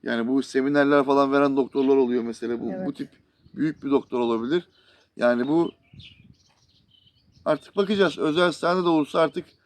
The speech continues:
Speaker 1: bir şekilde tanıdığınız özel hastanede de olsa bir şekilde artık karşılamaya çalışacağız. Bir şeyler yapacağız. Ama dediğimiz gibi bize işin ehli bir doktor gerekiyor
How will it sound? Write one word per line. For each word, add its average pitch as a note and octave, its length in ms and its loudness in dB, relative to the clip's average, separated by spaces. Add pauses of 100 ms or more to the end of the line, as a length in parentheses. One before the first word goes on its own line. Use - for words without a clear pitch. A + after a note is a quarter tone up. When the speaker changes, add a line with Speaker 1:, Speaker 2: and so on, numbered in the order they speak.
(340)
Speaker 1:
bir - 40 -12
şekilde D#3+ 520 -4 (1900)
tanıdığınız D3+ 520 -2
özel C#3+ 180 0
hastanede D#3+ 400 2
de E3 60 0
olsa D#3+ 300 0
bir D3+ 40 -6
şekilde D#3 340 -4
artık D3 260 -2 (720)
karşılamaya C#3+ 500 -2
çalışacağız. C3 680 -2 (480)
Bir - 40 -20
şeyler D3 300 4
yapacağız. D3 560 -2 (640)
Ama D#3 220 -2
dediğimiz E3+ 380 0
gibi F3 200 -2
bize F3 320 0
işin F3 340 -6
ehli D#3 260 -6
bir E3+ 60 -6
doktor D#3 300 -2
gerekiyor B2+ 400 -2